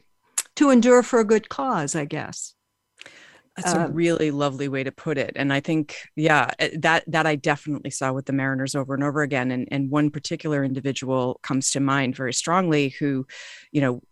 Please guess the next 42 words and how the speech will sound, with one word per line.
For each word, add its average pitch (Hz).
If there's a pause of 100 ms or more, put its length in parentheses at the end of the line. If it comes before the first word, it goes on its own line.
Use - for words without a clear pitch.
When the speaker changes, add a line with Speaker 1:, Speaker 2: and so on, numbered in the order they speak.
(140)
Speaker 2:
"They 165
do 160
it 151
again 143
tomorrow" 131
is, -
is 131
the, -
is 123
the 135
quote, 175
but 135
he, 180 (400)
he 202
literally 190
lost 156
his 196
career. 156 (480)
Um, 147
he 151
had 151 (200)
always 175
wanted, 156
like, 135 (160)
went 170
off 165
to 151
sea 143
at 135 (120)
age 151
seventeen 135
or 123
something 131
and, 127
like, 123
forged -
his 196
<laughs> -
papers 233
or 214
something 190
and 165